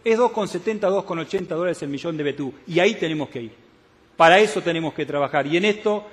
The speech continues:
a partir de los próximos días, se va a empezar a exigir desde el Ministerio el espíritu colaborativo en la, el desarrollo y en el conocimiento de las curvas de aprendizaje,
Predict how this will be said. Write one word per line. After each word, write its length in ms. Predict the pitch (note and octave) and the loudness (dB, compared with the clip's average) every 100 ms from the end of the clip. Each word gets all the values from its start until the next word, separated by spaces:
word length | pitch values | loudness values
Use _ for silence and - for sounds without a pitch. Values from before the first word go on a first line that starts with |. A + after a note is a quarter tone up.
| - - - | -20 -16 0
a 180 | D#3+ | 2
partir 520 | F3+ E3+ F#3+ G#3+ G3+ E3+ - - | 4 2 2 0 0 -4 -12 -6
de 80 | E3 | -4
los 120 | E3+ | 0
próximos 440 | A3 G#3+ G#3+ F#3+ | 0 0 -2 0
días, 480 | B3+ A3+ D3+ C3 - - - _ | 2 4 4 2 -8 -20 -20 _
se 160 | - E3+ | -6 2
va 80 | |
a 40 | G3 | 2
empezar 360 | G3 F3 G3 | 2 2 4
a 20 | F#3 | 4
exigir 420 | F#3+ D#3+ G3 F3+ | 0 -4 -2 0
desde 140 | D#3+ | -2
el 80 | D#3+ | -4
Ministerio 720 | D#3 D#3+ - G3+ G3 G3 F#3+ - - - | -4 -8 2 4 4 2 -2 -10 -16 0
el 120 | F3 | 2
espíritu 680 | F#3 - A#3+ A#3 - A3 - | 2 0 -4 -4 -4 -10 -4
colaborativo 920 | C4+ C#4 A#3 G3 F3 - G#3+ C#3 A#2+ - - - | 2 4 4 6 4 4 -2 -2 -6 -12 -14 -6
en 140 | F3+ | 0
la, 120 | F#3 | 2
el 160 | G3+ F3 | 0 -2
desarrollo 680 | F#3 - E3+ G#3+ B3+ F#3 | -2 0 2 4 2 0
y 60 | E3 | -4
en 80 | E3 | -4
el 100 | D3 | -4
conocimiento 680 | F3 E3 F3 F3+ A#3+ A3 | -6 -6 -6 -4 -4 -2
de 60 | G3 | -2
las 120 | D3+ | -2
curvas 300 | - G#3+ A3 | -2 -2 -2
de 60 | E3+ | -2
aprendizaje, 640 | D#3+ D#3 D3+ G#3 F3+ G3 | -4 -6 -2 -2 0 -4